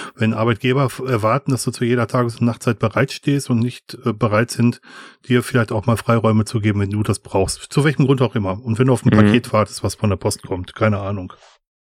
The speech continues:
Speaker 2: Was meinst du, wie das so von der Historie her ist? Ist es so, dass es, ja, dass es mal früher, also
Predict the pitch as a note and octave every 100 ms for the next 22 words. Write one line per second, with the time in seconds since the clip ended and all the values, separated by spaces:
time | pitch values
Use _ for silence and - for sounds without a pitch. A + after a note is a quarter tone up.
0 | _ _ _ _ _ _ _ _ _ -
1 | G#2+ - G2+ A2 - A2+ A#2 A2 A2 G2+
2 | _ _ _ - - - G#2 G2+ G2 F#2+
3 | G2 - - - D3 B2 G2 F#2+ G2+ G2
4 | F#2 G2+ - - - G#2 G#2 - - F#2+
5 | G#2 A#2+ G#2+ G#2+ G2 - - _ _ _
6 | _ _ - F2 F2+ F2+ _ _ _ _
7 | _ - G#2 G2 G#2+ G2 G2+ G2 - A2
8 | C3 C3 G#2